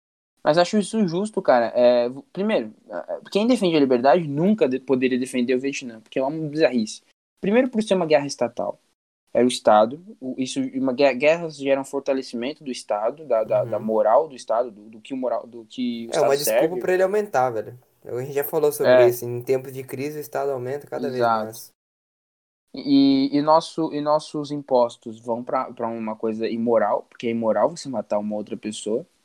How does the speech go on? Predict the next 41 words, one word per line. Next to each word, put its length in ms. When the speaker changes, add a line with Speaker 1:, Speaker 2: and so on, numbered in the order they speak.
Speaker 1:
principalmente 380
uma 100
invasão, 500
né? 220
Porque, 200
assim, 300
quando 240
você 80
tá 80
se 140
defen-, 260
se 160
defendendo 720
de 100
outro 220
estado, 480
aí 280
beleza, 480
é 280
a 40
defesa, 500
defesa, 420
é, 680
do, 280
da 200
sua 200
propriedade, 560
enfim. 220
Agora, 300
quando 220
você 200
tá 140
atacando 720
o 80
território 460
inimigo, 840
não 200
faz 260
sentido 380
nenhum 600
isso. 280